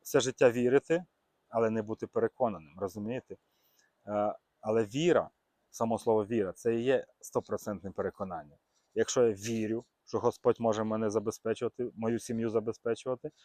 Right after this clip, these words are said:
якщо я буду працювати на Його царство, то чому так не живу? <laughs> Питання тоді до моєї віри. Чому я так не живу? Бо не спробував, не перевірив, не переконався.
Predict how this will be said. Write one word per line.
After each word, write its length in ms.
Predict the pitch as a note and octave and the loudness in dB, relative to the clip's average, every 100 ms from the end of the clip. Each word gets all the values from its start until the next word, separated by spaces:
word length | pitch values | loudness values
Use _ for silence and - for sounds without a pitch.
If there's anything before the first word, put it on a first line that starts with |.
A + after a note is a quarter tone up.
| _ _ _ | _ _ _
якщо 260 | A2 - B2 | -4 4 6
я 60 | |
буду 280 | A2 B2 A2+ - - _ - | 6 4 0 -4 -14 _ 6
працювати 580 | B2+ - B2 A2 - | 6 6 4 4 4
на 100 | G#2+ | -4
Його 140 | G#2+ G#2 | -8 -8
царство, 460 | - A2 - A#2+ - _ _ _ _ _ _ _ _ _ _ _ _ _ _ _ | -4 -4 -6 -20 -20 _ _ _ _ _ _ _ _ _ _ _ _ _ _ _
то 260 | A2 G#2 - _ _ _ _ | 0 0 -2 _ _ _ _
чому 280 | - A2 A2 | -8 -4 -2
так 180 | G#2 - | -4 -4
не 100 | A2 | -4
живу? 320 | A2+ A#2 G2 _ _ _ | 0 0 -2 _ _ _
<laughs> 800 | G#2+ - B2+ - - - - - | -12 -6 -6 -8 -18 -18 -18 -8
Питання 340 | A2+ A#2 A2 | 0 4 2
тоді 220 | G#2+ A2 A2+ | 0 -2 2
до 140 | A2+ | 2
моєї 280 | A2+ A#2 A#2+ | 4 0 0
віри. 280 | C3+ G2+ - - | 2 2 0 -14
Чому 460 | - G2 G2+ D#3 | -10 -6 -4 -2
я 100 | B2+ | -2
так 260 | - G2+ - | -2 -6 -6
не 100 | G#2 | -6
живу? 280 | B2 A#2+ - _ _ _ _ _ | -2 -4 -6 _ _ _ _ _
Бо 420 | G2 A#2+ E3 G3+ - _ _ | 0 6 8 6 2 _ _
не 220 | B2 C3+ D#3+ | -4 0 0
спробував, 720 | - C3+ B2+ A2 B2 C3 D3+ - _ _ _ | 2 6 6 6 4 6 4 0 _ _ _
не 180 | B2 C#3+ | 0 0
перевірив, 720 | - C3+ C3 A2 A#2 C3 D3 _ _ _ | 4 4 4 4 2 4 2 _ _ _
не 260 | B2 B2 C3+ | -8 -4 0
переконався. 800 | - B2 - A2 G2+ F2 - | 2 2 2 -2 -4 -6 -10